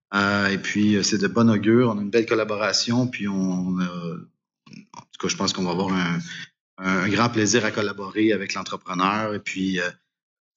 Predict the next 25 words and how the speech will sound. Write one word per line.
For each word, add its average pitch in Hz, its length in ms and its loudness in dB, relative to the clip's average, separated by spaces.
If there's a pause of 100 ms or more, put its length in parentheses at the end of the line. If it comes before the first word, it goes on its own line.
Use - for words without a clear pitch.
(100)
faut 113 100 0
aussi 104 300 2
souligner 110 540 6
les 110 140 6
membres 110 300 4
d'équipe 113 420 2
de, 104 160 2
des 98 100 -4
professionnels. 110 880 0
Euh, 95 420 -2 (520)
on 101 80 -6
en 104 140 4
a 113 40 6
énuméré 113 400 6
quelques-uns, 113 800 0
les 101 160 -8
principaux, 110 760 2
euh, 98 140 2
Affleck 104 320 -2
de 107 80 2
la 104 160 4
Riva, 101 360 0
Éco-Architecture 101 800 -2
en 101 100 0
architecture, 113 880 0